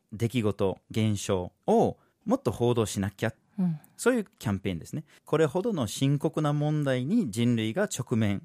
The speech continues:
Speaker 1: してるにもかかわらず、あんまり報道されていない。
Speaker 2: うん。
Speaker 1: で、報道されてないから、人々に伝わっていない。その深刻さも伝わっていないと。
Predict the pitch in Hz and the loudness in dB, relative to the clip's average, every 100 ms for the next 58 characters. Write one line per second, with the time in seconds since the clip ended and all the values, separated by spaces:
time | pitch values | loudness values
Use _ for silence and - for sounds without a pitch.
0 | - - - 127 98 - _ _ 135 226 | -10 -6 2 4 2 -4 _ _ 2 4
1 | 208 - - 147 135 123 117 110 156 214 | 4 0 -8 0 2 4 4 2 0 -2
2 | - _ _ - 151 220 185 160 151 135 | -4 _ _ -4 0 0 -2 -2 0 -2
3 | - 131 - 92 92 90 78 - _ 175 | -2 -6 -4 -4 -2 -4 -6 -14 _ -8
4 | 147 139 _ _ _ - 269 240 - 233 | -8 -12 _ _ _ -2 0 0 2 0
5 | - 185 233 202 - 220 277 107 101 _ | 2 2 2 0 -4 -4 -4 -4 -6 _
6 | _ _ - 151 123 117 147 185 - - | _ _ -4 0 0 -2 -2 -2 -4 -2
7 | 196 247 - 110 92 87 87 82 107 101 | -2 -2 -4 -4 -2 -2 -4 -4 -4 -2
8 | - 190 180 175 - 214 131 - - 113 | 0 0 0 -4 -4 -2 -2 -4 -2 0
9 | 113 - 92 82 80 107 | 0 -4 -6 -4 -4 -6